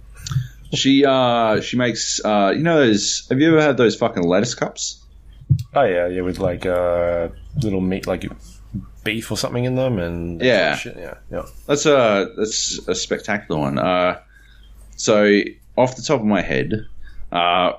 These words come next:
Speaker 1: use chicken mince or turkey mince, like ground turkey, I guess.
Speaker 2: Yeah.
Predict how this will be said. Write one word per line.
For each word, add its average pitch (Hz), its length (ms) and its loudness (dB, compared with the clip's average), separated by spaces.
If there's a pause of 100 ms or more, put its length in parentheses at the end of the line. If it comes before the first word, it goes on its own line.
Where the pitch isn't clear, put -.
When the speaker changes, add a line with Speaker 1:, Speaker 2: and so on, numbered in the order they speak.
(240)
Speaker 1:
use 104 260 2
chicken 110 380 0
mince 92 580 -2
or 85 100 2
turkey 87 340 0
mince, 67 380 -2
like 69 280 0
ground 80 360 2
turkey, 85 360 0
I 85 80 0
guess. 104 360 -2 (160)
Speaker 2:
Yeah. 82 140 -2